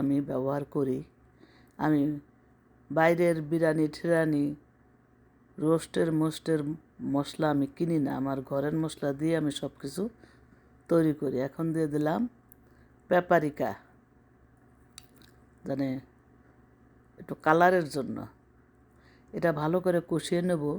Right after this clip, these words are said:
যে যত সুন্দরভাবে কষাতে পারবে, তার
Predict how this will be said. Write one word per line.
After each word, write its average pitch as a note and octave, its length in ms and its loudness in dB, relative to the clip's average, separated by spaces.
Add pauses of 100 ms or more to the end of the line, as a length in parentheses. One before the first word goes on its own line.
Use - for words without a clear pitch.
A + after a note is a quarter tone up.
(1040)
যে E3 220 2 (120)
যত E3+ 200 0 (160)
সুন্দরভাবে E3+ 580 -2 (100)
কষাতে D#3+ 460 -2
পারবে, C#3+ 280 0 (1300)
তার D#3 160 4